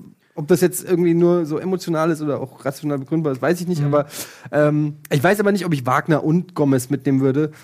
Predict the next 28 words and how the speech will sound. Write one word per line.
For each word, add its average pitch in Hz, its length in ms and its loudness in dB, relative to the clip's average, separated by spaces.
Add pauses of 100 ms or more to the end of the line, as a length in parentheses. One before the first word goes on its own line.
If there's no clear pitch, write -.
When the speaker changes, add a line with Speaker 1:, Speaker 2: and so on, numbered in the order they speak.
(300)
Speaker 1:
Ähm, 131 600 0
Speaker 2:
Ja, 160 240 2
müssen 165 180 -4
wir 165 80 -4
noch 156 60 -6
mal 156 100 -4
kurz 156 220 -6
abwarten. 135 300 -2
Aber 135 100 -4
du 151 80 2
darfst 175 240 2
halt 196 100 0
nicht 190 120 -2
vergessen, 165 340 0
Gomez 165 300 0
ist 170 180 -6
noch 175 60 -2
nicht 175 140 -4
Weltmeister, 135 460 -6
nicht? 160 220 -8 (420)
Der 135 120 -4
Speaker 1:
Ja. - 40 -2
Speaker 2:
ist 127 100 -4
auf 160 120 -2
jeden 170 120 0
Fall 165 140 -2
dreifach 156 480 -2
Mominie, 131 1040 -12